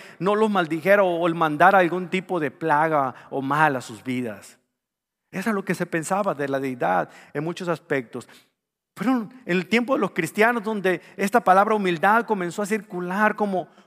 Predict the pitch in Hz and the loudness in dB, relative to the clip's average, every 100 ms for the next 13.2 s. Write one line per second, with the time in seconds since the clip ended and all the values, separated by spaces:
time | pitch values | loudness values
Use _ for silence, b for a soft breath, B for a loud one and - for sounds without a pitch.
0 | _ 190 175 170 185 180 226 208 220 233 | _ -8 -8 -6 -6 -4 -4 -6 -6 -4
1 | 214 202 147 151 151 b - 202 196 151 | -2 -2 -2 -4 -8 b -4 0 0 -2
2 | 170 165 190 214 196 202 208 185 151 160 | -8 -2 0 0 -2 0 0 0 -2 -6
3 | 151 b b - 180 185 190 185 180 160 | -8 b b -4 0 0 0 -4 -2 0
4 | 175 170 135 120 - b _ - 143 156 | 0 0 -2 -6 -14 b _ -10 -6 -4
5 | 147 123 123 127 123 127 120 135 127 - | -4 -4 -10 -10 -10 -10 -10 -12 -12 -12
6 | 117 - 113 110 101 104 90 92 _ _ | -14 -16 -18 -18 -16 -18 -20 _ _ _
7 | _ _ _ _ _ _ _ _ _ _ | _ _ _ _ _ _ _ _ _ _
8 | _ _ _ _ _ _ _ _ _ _ | _ _ _ _ _ _ _ _ _ _
9 | 151 - 214 208 170 135 127 110 92 - | -12 -6 -4 -4 -4 -2 -2 -2 -6 -20
10 | _ _ _ _ _ _ _ _ _ _ | _ _ _ _ _ _ _ _ _ _
11 | _ _ _ _ _ _ _ _ _ _ | _ _ _ _ _ _ _ _ _ _
12 | _ - 135 143 175 165 170 151 151 170 | _ -12 -8 -4 0 2 2 -2 -4 -4
13 | 151 139 | -4 -6